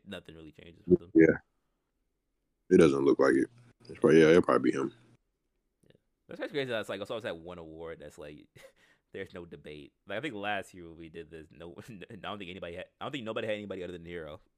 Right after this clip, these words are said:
Speaker 1: <laughs> for a six man.
Speaker 2: Right. I mean, shit, 'cause he was damn near an all-star consideration off the bench.
Speaker 1: Man, p-, playing, playing the ball of his life.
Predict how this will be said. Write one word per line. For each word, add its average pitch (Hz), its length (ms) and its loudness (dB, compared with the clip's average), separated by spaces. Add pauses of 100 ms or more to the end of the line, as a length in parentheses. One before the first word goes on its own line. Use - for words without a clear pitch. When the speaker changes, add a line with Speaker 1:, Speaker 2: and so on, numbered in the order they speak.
(100)
Speaker 1:
<laughs> - 280 -20
for 160 100 0
a 120 60 -2
six - 300 -12
man. 95 240 -14 (580)
Speaker 2:
Right. - 200 -10 (680)
I 104 60 -2
mean, 101 160 8
shit, 101 180 6
'cause 87 140 8
he 98 160 10
was 95 80 8
damn 135 260 10
near 110 140 12
an 101 80 8
all-star 139 360 6
consideration 147 580 8
off 143 100 4
the - 60 -4
bench. 262 340 6 (500)
Speaker 1:
Man, 85 360 -18 (1300)
p-, - 80 -20 (160)
playing, - 300 -20 (340)
playing 64 220 -20
the - 120 -20
ball 90 220 -10
of 92 80 -14
his 92 80 -16
life. 98 280 -18